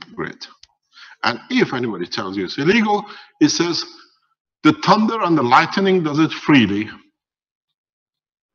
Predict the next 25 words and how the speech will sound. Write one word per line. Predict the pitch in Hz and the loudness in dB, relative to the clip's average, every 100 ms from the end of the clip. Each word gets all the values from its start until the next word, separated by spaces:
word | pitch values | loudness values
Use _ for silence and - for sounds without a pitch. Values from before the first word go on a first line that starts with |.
| _ _ _ _ _ _ - | _ _ _ _ _ _ -4
Have | 117 | 0
you | 131 | 2
ever | 127 123 | 2 0
seen | - 143 139 | -2 -2 0
anybody | 135 123 120 | 0 0 -2
taking | 131 127 123 117 | -4 -4 -2 -2
a | |
thunder | 95 - 131 127 | -4 -6 -6 -6
and | 101 | -6
lightning | 101 110 - 127 | -8 -8 -6 -6
to | - | -4
the | 87 | -6
court? | 85 - 180 - - _ _ _ _ _ _ _ _ _ - | -8 -8 -8 -8 -18 _ _ _ _ _ _ _ _ _ -16
They | 113 | -10
can | 117 | -8
take | 135 127 | -8 -8
it | 113 | -10
to | - | -10
court | 104 - | -14 -12
as | - - | -14 -16
well. | 92 - _ _ _ _ _ _ _ _ _ _ 381 370 _ _ _ - - _ _ | -20 -20 _ _ _ _ _ _ _ _ _ _ _ _ _ _ _ -20 -20 _ _
Because | 101 - 117 156 - - _ _ - _ - | -8 -4 -2 -4 -10 -16 _ _ -20 _ -10
it's | 110 | -8
what | 120 117 | -8 -4
happens | - 117 - 143 156 - | 0 -2 -2 -10 -12 -16